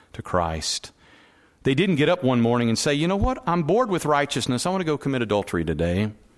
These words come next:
It happened because they did not pay close attention. They did not persevere in right behavior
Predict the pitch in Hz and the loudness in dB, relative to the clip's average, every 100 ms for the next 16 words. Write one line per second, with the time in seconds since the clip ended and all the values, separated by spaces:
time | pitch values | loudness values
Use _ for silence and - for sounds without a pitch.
0 | _ _ _ _ _ _ _ _ _ - | _ _ _ _ _ _ _ _ _ -20
1 | _ 127 117 151 156 - 110 101 110 139 | _ -2 0 0 0 0 0 0 0 0
2 | 120 110 95 117 101 104 123 107 113 113 | 0 0 0 -2 0 0 0 2 0 0
3 | - - 104 98 92 - - - 110 104 | -4 -2 0 0 -2 -6 -20 -6 -2 0
4 | 92 - - - - 92 - 127 98 - | 0 -4 -6 -10 -6 -6 -2 -2 -2 -2
5 | 85 - - 147 135 170 147 147 127 160 | -4 -6 -4 -2 0 0 0 0 -2 -2
6 | 143 - 123 107 117 101 95 - - 120 | -2 0 -2 0 0 0 -2 -4 -2 0
7 | 101 107 104 107 101 107 92 92 90 | 2 2 0 -2 0 -2 0 -2 -2